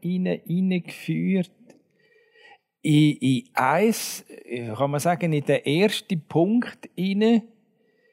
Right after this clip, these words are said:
in die Ruhe. Ja, dass wir in die Ruhe kommen.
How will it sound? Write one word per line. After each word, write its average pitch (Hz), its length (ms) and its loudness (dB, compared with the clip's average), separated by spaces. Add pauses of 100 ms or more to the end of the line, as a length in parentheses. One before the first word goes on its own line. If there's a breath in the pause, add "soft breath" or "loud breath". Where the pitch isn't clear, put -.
(220)
in 190 460 4
die 185 200 0
Ruhe. 156 720 -2 (2250)
Ja, 135 340 2
dass 185 340 0
wir 165 180 2 (100)
in 202 440 2
die 165 200 2
Ruhe 175 680 0 (100)
kommen. 208 400 2